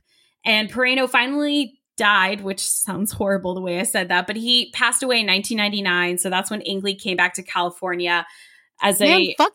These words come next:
Speaker 2: that guy. He
Speaker 1: I
Speaker 2: did
Speaker 1: know.
Speaker 2: not deserve to come back. He should have been trapped there too.
Speaker 1: He moved in with his daughter and died in, I believe, two thousand six. Gautier is still alive to this day.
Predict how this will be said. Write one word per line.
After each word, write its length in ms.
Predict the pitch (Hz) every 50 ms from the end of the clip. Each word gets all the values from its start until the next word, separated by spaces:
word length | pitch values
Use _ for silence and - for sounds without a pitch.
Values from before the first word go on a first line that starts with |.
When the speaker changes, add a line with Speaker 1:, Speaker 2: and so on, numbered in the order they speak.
| _
Speaker 2:
that 200 | 370 285 247 226 -
guy. 260 | 214 190 185 180 185
He 100 | 202 240
Speaker 1:
I 140 | 262 240 254
Speaker 2:
did 40 | 254
Speaker 1:
know. 40 | 247
Speaker 2:
not 220 | 233 233 269 269 262
deserve 340 | 277 254 214 240 247 262 -
to 100 | - 254
come 240 | - - 254 240 233
back. 260 | 196 240 254 269 -
He 120 | - 220 208
should 160 | - 277 277
have 80 | 269
been 180 | 208 196 175 156
trapped 540 | - - - - - 190 190 202 - _ -
there 260 | 214 220 220 226 233
too. 560 | - - 269 285 294 254 190 160 151 147 147 -
Speaker 1:
He 220 | - 277 277 277
moved 320 | 262 269 277 294 277 285
in 220 | 311 311 311 302 302
with 100 | 320 320
his 200 | 349 339 277 -
daughter 380 | 247 220 208 208 208 208 208 202
and 220 | - - 208 196
died 320 | 208 196 196 190 190 190 -
in, 140 | - 190
I 80 | 190 185
believe, 400 | 180 190 185 185 202 208 202 202
two 140 | - 214 196
thousand 380 | 202 185 190 185 185 180 175
six. 380 | 175 - - 175 175 170 - - - _ - 180
Gautier 480 | - 226 233 294 294 - 285 254 247 240 240
is 140 | 233 - -
still 400 | - 220 202 208 240 269 - -
alive 380 | 285 247 214 190 202 208 208 -
to 100 | 226 202
this 360 | - 180 180 220 - - -
day. 560 | - 202 175 165 160 156 170 220 294 330